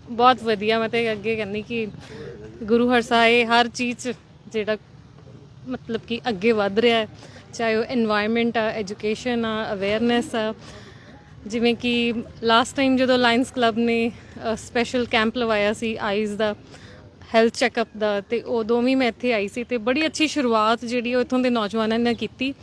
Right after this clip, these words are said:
ਕਿਉਂਕਿ ਉਹ ਲਾਇਨਸ ਕਲੱਬ ਦਾ ਇਹਨਾਂ ਦਾ ਫਸਟ ਟਾਈਮ ਸੀ। ਸੋ ਹੁਣ ਵੀ ਮੈਂ ਇਹਨਾਂ ਨਾਲ ਗੱਲ ਕਰ ਰਹੀ ਸੀ ਅੱਗੋਂ ਕੀ ਕੀ ਚੱਲ ਰਿਹਾ, ਤੇ ਉਹ ਕਹਿੰਦੇ ਕਿ ਹਾਂ, ਹੌਲੀ ਹੌਲੀ ਗਤੀਵਿਧੀਆਂ ਬਣਾ ਰਹੇ ਆ, ਉਹਨਾਂ ਤੇ ਖਰੇ ਉਤਰ ਰਹੇ ਆ।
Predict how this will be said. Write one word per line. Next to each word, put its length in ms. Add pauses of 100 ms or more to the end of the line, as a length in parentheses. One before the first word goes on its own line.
(580)
ਕਿਉਂਕਿ 260
ਉਹ 120
ਲਾਇਨਸ 340
ਕਲੱਬ 300
ਦਾ 160
ਇਹਨਾਂ 160
ਦਾ 60
ਫਸਟ 420
ਟਾਈਮ 260
ਸੀ। 200 (340)
ਸੋ 60
ਹੁਣ 260
ਵੀ 120
ਮੈਂ 100
ਇਹਨਾਂ 140
ਨਾਲ 140
ਗੱਲ 200
ਕਰ 140
ਰਹੀ 120
ਸੀ 140
ਅੱਗੋਂ 220
ਕੀ 200
ਕੀ 220 (420)
ਚੱਲ 200
ਰਿਹਾ, 180
ਤੇ 100
ਉਹ 60
ਕਹਿੰਦੇ 240
ਕਿ 120
ਹਾਂ, 220
ਹੌਲੀ 260
ਹੌਲੀ 200
ਗਤੀਵਿਧੀਆਂ 560
ਬਣਾ 360
ਰਹੇ 200
ਆ, 100
ਉਹਨਾਂ 240
ਤੇ 120
ਖਰੇ 280
ਉਤਰ 280
ਰਹੇ 200
ਆ। 120